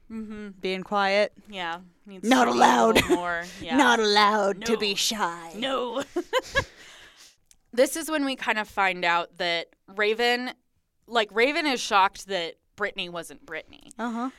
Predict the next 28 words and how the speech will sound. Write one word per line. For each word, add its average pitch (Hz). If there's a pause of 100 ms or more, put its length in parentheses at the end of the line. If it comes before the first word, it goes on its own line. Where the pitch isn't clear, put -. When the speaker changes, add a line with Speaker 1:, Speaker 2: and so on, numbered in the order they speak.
(140)
Speaker 1:
She's 269
taking 262
everybody 233
at 180
face 196
value 202 (580)
and 214
not 196 (220)
get, 208 (240)
getting 175
caught 175
up 156
on 156
if 143
they're 151
real -
or 113
not, - (320)
Speaker 2:
Yeah, 240
Speaker 1:
basically. -
Speaker 2:
I'd 240
probably 294
be 277
doing 247
the 262
same 226
thing. 175
Speaker 1:
Yeah, 233